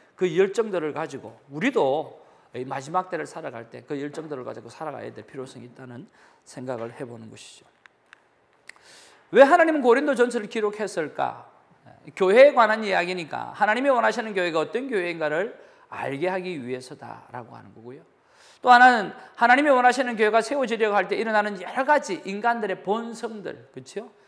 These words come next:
템테이션, 유혹들 있잖아요, 그렇죠? 그리고 엄난과 경제적인 부로 인해서 타락의 현실에서 벗어나는 복음의 비결을 알려주기 위해서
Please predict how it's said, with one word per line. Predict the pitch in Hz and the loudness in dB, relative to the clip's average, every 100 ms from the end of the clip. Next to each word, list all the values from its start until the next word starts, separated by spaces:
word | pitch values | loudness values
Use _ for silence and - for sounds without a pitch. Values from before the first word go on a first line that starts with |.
| _ _ _ | _ _ _
템테이션, | 196 185 214 196 160 110 - | -8 -2 -2 -2 -6 -8 -16
유혹들 | 151 208 226 143 151 | -6 0 0 0 -8
있잖아요, | 135 - 120 117 107 | -10 -10 -10 -10 -12
그렇죠? | 143 226 - _ _ _ _ | -10 -10 -10 _ _ _ _
그리고 | - 202 240 | -4 0 0
엄난과 | 269 254 226 208 | 2 0 2 2
경제적인 | 208 180 196 220 226 202 | 0 -2 -4 -4 -4 -2
부로 | 196 196 | 0 2
인해서 | 180 175 180 240 294 - - _ | 2 -2 -2 -2 -4 -12 -20 _
타락의 | - 214 220 254 285 | -6 2 6 6 2
현실에서 | 254 240 254 254 233 | -2 -4 -2 -2 0
벗어나는 | 233 240 226 196 196 | 0 0 0 -2 -2
복음의 | 185 185 196 180 | -2 -4 -4 -6
비결을 | 160 143 175 208 214 - - | -10 -6 -2 -2 -4 -14 -14
알려주기 | - 165 175 151 131 139 - 107 | -8 -6 -4 -8 -10 -12 -14 -16
위해서 | 107 113 113 - 113 120 | -16 -14 -14 -16 -16 -18